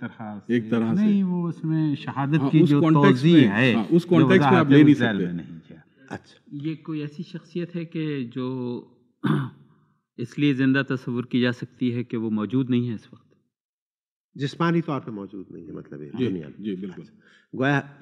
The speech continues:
Speaker 3: ये हो गई हयात अक़लानी
Speaker 2: जी।
Speaker 3: कि अक़ल ये कहती है कि वो
Speaker 4: सही।
Speaker 3: जिंदा।
Speaker 4: हम्म।
Speaker 3: तो
Speaker 4: तो
Speaker 3: क्या
Speaker 4: मजहबी,
Speaker 3: इन, हाँ, कोई
Speaker 4: मजहबी
Speaker 3: मजहबी
Speaker 4: नौइयत की
Speaker 3: जी,
Speaker 4: शख्सियत।
Speaker 3: अच्छा। अगर मजहबी शख्सियत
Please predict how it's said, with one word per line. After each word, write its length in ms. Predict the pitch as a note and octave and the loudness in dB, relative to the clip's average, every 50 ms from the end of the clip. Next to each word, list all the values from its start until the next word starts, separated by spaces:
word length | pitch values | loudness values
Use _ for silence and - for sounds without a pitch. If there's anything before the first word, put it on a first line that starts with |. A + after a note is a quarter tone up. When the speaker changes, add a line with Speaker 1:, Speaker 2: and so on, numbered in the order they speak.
| - - | -14 -8
Speaker 3:
ये 140 | B2 C#3+ C#3+ | -6 -4 -4
हो 180 | C3 C#3 C3 | -2 -2 -4
गई 160 | A#2 D3+ E3 | -2 -4 -6
हयात 380 | B2+ G#2+ B2+ A#2+ A#2 A#2+ A#2 C3+ | -6 -6 -6 -6 -6 -6 -6 -8
अक़लानी 560 | B2+ A#2 A2 - C#3+ C#3 C3 C3+ A#2+ G#2+ F#2+ - - _ _ _ _ _ _ - | -8 -8 -8 -4 -2 -2 0 0 -2 -4 -6 -8 -14 _ _ _ _ _ _ -16
Speaker 2:
जी। 80 | F2+ G2 | -16 -16
Speaker 3:
कि 160 | - - - G#2+ | -14 -14 -14 -10
अक़ल 360 | - C#3+ C#3+ - F3+ E3+ D#3+ D3 | -6 -6 -2 0 2 2 4 2
ये 80 | C#3+ C3+ | 2 0
कहती 360 | - C3+ B2+ - - D3 C#3+ | 0 -2 -2 -2 0 0 0
है 60 | C#3 | 0
कि 100 | C#3+ D3 | 2 0
वो 120 | C3+ A2+ | 0 0
Speaker 4:
सही। 60 | G#2 G2+ | 0 -2
Speaker 3:
जिंदा। 240 | A#2 G#2+ F#2+ F#2 - - - _ _ _ - | -2 -2 -4 -6 -8 -12 -16 _ _ _ -14
Speaker 4:
हम्म। 160 | F#2+ F#2 - F#2+ - _ _ _ _ _ - | -14 -14 -14 -18 -20 _ _ _ _ _ -2
Speaker 3:
तो 80 | - D#3+ D#3 D#3 D#3+ D#3 - - - - _ _ _ _ _ _ _ _ _ _ _ _ _ _ _ _ _ _ _ _ _ - | 0 2 4 4 2 0 -2 -6 -14 -20 _ _ _ _ _ _ _ _ _ _ _ _ _ _ _ _ _ _ _ _ _ -8
Speaker 4:
तो 60 | B2+ A#2 C3+ | -8 -6 -6
Speaker 3:
क्या 400 | A2+ G#2 A2 A2 A#2 B2 - F3+ | -8 -8 -6 -2 4 6 6 8
Speaker 4:
मजहबी, 200 | F3+ D3 E3 E3+ | 6 6 6 6
Speaker 3:
इन, 120 | F3+ E3+ - - | 6 4 4 0
हाँ, 320 | C#3 B2 C#3+ C#3 B2 A2 | 0 4 4 4 4 4
कोई 180 | - - E3+ D#3+ | 2 4 4 6
Speaker 4:
मजहबी 120 | D3+ E3 | 8 8
Speaker 3:
मजहबी 240 | F3 F#3 G3 G#3 F#3+ | 8 8 8 6 6
Speaker 4:
नौइयत 360 | F3+ E3+ D#3 D3 B2+ A2+ - - | 4 2 2 0 -2 -4 -6 -8
की 80 | G#2+ G2 | -10 -8
Speaker 3:
जी, 60 | G2+ | -10
Speaker 4:
शख्सियत। 320 | F2+ - - - - - - | -10 -12 -16 -20 -20 -20 -20
Speaker 3:
अच्छा। 160 | _ _ - _ _ _ _ _ _ - | _ _ -20 _ _ _ _ _ _ -4
अगर 180 | A#2+ B2 C#3+ C3 | -2 0 2 2
मजहबी 360 | B2 B2 G#2+ D3 D#3+ E3+ D#3 | 2 2 2 2 2 2 2
शख्सियत 520 | - - B2 - - - A#2 G#2+ - - | 0 -2 -4 -4 -4 -6 -6 -6 -6 -8